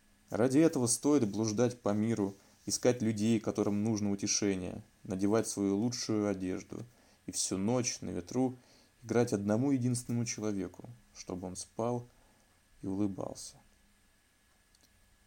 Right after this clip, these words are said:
Поэзия и музыка — давние друзья. В античности стихи не читались, а пелись.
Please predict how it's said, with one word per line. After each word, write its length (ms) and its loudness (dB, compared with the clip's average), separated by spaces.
Поэзия 340 4
и 40 4
музыка — 720 4
давние 400 2
друзья. 540 0
В 140 -6
античности 760 0
стихи 360 -6
не 140 0
читались, 500 0
а 80 -6
пелись. 500 -4